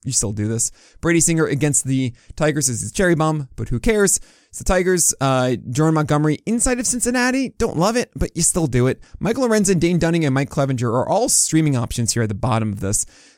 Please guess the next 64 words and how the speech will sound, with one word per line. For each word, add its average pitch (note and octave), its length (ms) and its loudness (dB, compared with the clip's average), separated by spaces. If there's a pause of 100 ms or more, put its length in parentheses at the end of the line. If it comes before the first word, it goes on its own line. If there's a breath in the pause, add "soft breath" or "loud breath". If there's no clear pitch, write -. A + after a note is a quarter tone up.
They A#3+ 180 0
kind D4 300 4
of B3 40 -4
are B3 140 2
Toby's, C3+ 720 0
and D#3 160 2
they D#3+ 40 2
get D#3 140 0
the C#3 60 0
Royals, G#3+ 380 2
the F#3+ 80 -4
Pittsburgh F#3 380 2
Pirates, E3+ 320 0
and D3 220 -2
the C3+ 60 -2
Guardians, C3 360 0
respectively. A#2+ 640 -6 (300 soft breath)
So C#3 140 -2
Lorenzen F#3+ 400 2
is F3 100 2
my E3 140 2
favorite D3+ 260 2
one C3 220 2
'cause A#2+ 180 -2
he's C#3+ 180 2
been C#3+ 120 0
on C3 80 2
a A#2 120 2
nice A2 220 2
streak. A#2 360 0 (220 soft breath)
Dane D3+ 160 0
Dunning C#3 200 2
against A#2 180 2
the - 60 -8
Pirates, A2+ 360 -2
fine. A2+ 480 -2 (220 soft breath)
Mike C3 160 -4
Clevinger C3 320 -2
against B2 240 -4
the A2+ 60 -4
Guardians, A2+ 380 -4
fine. B2+ 360 -2
I - 80 -2
would C#3+ 120 2
normally G3+ 240 0
have F#3 100 0
these F3+ 120 -2
in E3+ 60 -4
questionable F3 320 -4
start, F#3+ 180 -6
but E3+ 120 -6
I - 20 -4
realized, E3 340 -4
no, G3+ 120 -4
these D#3 180 -4
are A3+ 80 -8
actually, A3 300 -6
like, F3 240 -4
decent C#3+ 380 0
six-inning, D3 460 -2
two C#3+ 160 -4
earned C3 140 -2
run B2+ 160 -2
guys. D3+ 360 -4